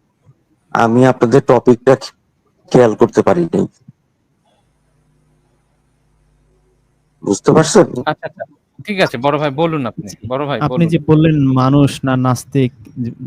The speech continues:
Speaker 3: বলুন তারপরে।
Speaker 1: মানে,
Speaker 2: বলুন।
Speaker 1: আমি আসলে কি বুঝতে পারি না। মানে, আমি নামাজ পড়ি, কালকেও তিন ওয়াক্ত নামাজ পড়ছি, অনেক কান্নাকাটি করছি। এর আগেও করছি যে আমি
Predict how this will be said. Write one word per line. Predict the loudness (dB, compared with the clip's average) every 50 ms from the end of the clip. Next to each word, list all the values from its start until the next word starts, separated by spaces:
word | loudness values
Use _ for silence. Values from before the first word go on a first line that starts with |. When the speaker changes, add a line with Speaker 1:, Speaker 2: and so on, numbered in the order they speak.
| -12 -10 -4 0
Speaker 3:
বলুন | 2 2 2 2 2
তারপরে। | 0 -2 -2 0 0 -2 -2 -2 -4 -10 -8 _
Speaker 1:
মানে, | 0 2 2 4 2 2 -2 -4 -8 _ _ -16 -14 -10 -8
Speaker 2:
বলুন। | -8 -8 -6 -2 0
Speaker 1:
আমি | 2 2 4 4 4 4
আসলে | 4 4 4 4 4 6 4 4
কি | 2 -2 _ 2 6 8 8 8 8 6 4 4
বুঝতে | 4 4 4 4 2 0 2 2
পারি | 2 2 2 0 -2 -2
না। | -2 -2 -2 -2 -4 _ _ _ _ -2
মানে, | 0 2 2 2
আমি | 2 4 4 4
নামাজ | 4 4 4 4 2 2 0 0 2
পড়ি, | 4 4 4 4 2 0 -2 _ _ _ _ _ _ _ _ _ _ _ _ _ _ _ _ -2
কালকেও | 0 0 2 4 4 4 4
তিন | 4 2 4 4 6 6 6 6
ওয়াক্ত | 6 4 2 2 _ 2
নামাজ | 2 4 4 4 2 2 2 2
পড়ছি, | 2 2 2 4 2
অনেক | 4 4 2 2 2
কান্নাকাটি | 0 0 0 0 -2 -2 -2 -2 -4 -4 -8
করছি। | -14 -12 -12 -10 -10 -10 -10 -12 _ _ -20 -20 _ _ _ 2
এর | 4 4 6
আগেও | 4 4 4 4 2 4
করছি | 4 2 2 2 0 -2 -6 -6 -6 -8 _ _ _ _ _ _ _ _ _ _ _ _ 0
যে | 2 2
আমি | 2 2 2 2 2 2 2 0